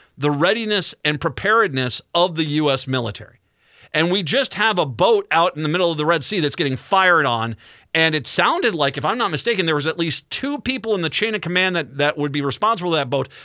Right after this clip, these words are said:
who are not being seated because of Tuberville.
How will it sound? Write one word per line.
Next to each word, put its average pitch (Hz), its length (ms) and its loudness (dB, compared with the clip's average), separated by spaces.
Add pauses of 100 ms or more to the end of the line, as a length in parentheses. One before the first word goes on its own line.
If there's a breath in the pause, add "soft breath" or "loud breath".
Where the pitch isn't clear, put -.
(100)
who 214 220 -2
are 196 120 2
not 214 360 0
being 208 260 -2
seated 190 580 0 (220 loud breath)
because 190 460 0
of 175 180 0
Tuberville. 123 640 -2